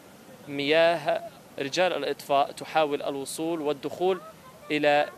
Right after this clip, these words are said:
داخل الكنيسة لمواجهة الحريق الذي يشب داخل كنيسة نوتردام منذ ساعتين. سنتابع معكم تفاصيل هذه،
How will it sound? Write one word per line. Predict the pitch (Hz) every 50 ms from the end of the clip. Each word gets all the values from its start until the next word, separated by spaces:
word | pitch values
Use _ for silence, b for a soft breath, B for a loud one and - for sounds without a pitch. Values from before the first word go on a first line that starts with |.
| - - 131 131
داخل | 143 151 160 160 156 - - 156 156 170 165 - -
الكنيسة | 151 135 - - 135 131 143 147 - - 147 147 160 156 - - - - - - - - -
لمواجهة | 135 135 139 143 151 143 120 131 131 143 135 - - - - -
الحريق | 147 151 147 143 135 - - - 127 127 139 143 151 151 - - - - - - - - - 156
الذي | 139 135 127 120 131 123
يشب | 120 - - 156 135 - - - - - - - - - - - - - - -
داخل | 185 190 - 180
كنيسة | 165 - 165 170 165 - 151 -
نوتردام | 151 143 139 - 147 139 139 139 139 135 131
منذ | 135 139 131 135 135 135 139 -
ساعتين. | - - - 131 110 110 - 113 110 110
سنتابع | - - 135 127 - 156 143 139 131
معكم | 139 143 139 135 - - 165 185 214 220 B B B B B B B -
تفاصيل | - 139 - 143 - - 147 127
هذه، | 123 135 135 127 127 123 123 139 147 156